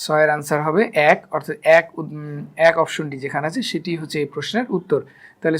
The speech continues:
ছয়ের উত্তর হচ্ছে ক এক। তাহলে এই ছিল আমাদের চার, পাঁচ এবং ছয় প্রশ্নের আলোচনা। এখন আমরা সাত নং প্রশ্নের আলোচনায় যাব। আমরা চলে এসেছি সাত নম্বর প্রশ্নে। সাত নম্বর প্রশ্নের আগে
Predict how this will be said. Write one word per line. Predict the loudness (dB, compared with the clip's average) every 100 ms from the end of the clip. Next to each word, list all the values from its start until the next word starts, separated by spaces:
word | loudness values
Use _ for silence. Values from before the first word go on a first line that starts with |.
| 2
ছয়ের | 4 4 0
উত্তর | -4 -4
হচ্ছে | 2 6 4 4 -18 -20 _ _ _ _ _ 8
ক | 12 12 12 6 0 6 6
এক। | 6 -2 -20 _ _ _ _ _ -4
তাহলে | 0 0
এই | 0
ছিল | -4
আমাদের | -2 0 -2 -6 _ _ _
চার, | 8 8 10
পাঁচ | 8 6 4
এবং | -4 -4
ছয় | -2 -2
প্রশ্নের | -4 -6 -4
আলোচনা। | -4 0 2 4
এখন | 2 2 0
আমরা | 0 0
সাত | 0 0
নং | -2 -8
প্রশ্নের | -6 -2
আলোচনায় | -2 -4 -8 -6
যাব। | -8 -10 -20 _ -4
আমরা | -2 -2
চলে | -2 -4
এসেছি | -6 -2
সাত | 0 2
নম্বর | -2 -6
প্রশ্নে। | -6 -4 -2 2
সাত | 0
নম্বর | 0 -8
প্রশ্নের | -8 0 2
আগে | 2